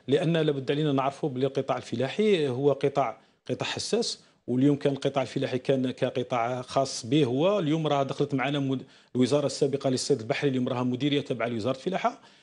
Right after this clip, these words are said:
نعرفوا بلي جيدا أن ال-، ال-، ال-، ال-، الأورغانيغرام تاع وزارة الفلاحة قعد أركايك، قعد مدة الستينات ولا السبعينات.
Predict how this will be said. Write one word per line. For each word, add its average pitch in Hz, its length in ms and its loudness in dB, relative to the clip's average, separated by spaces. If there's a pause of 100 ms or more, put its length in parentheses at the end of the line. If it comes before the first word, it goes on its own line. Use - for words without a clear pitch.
(140)
نعرفوا 165 360 0
بلي 160 160 -4
جيدا 180 460 0
أن 175 140 2
ال-، 143 140 2 (340)
ال-، 147 140 4
ال-، 139 500 2
ال-، 127 180 0
الأورغانيغرام 143 760 0
تاع 139 140 0
وزارة 143 240 0
الفلاحة 135 560 0
قعد 131 280 0
أركايك، 139 580 0
قعد 131 200 0
مدة 135 260 -2
الستينات 147 540 0
ولا 131 60 -2
السبعينات. 123 580 0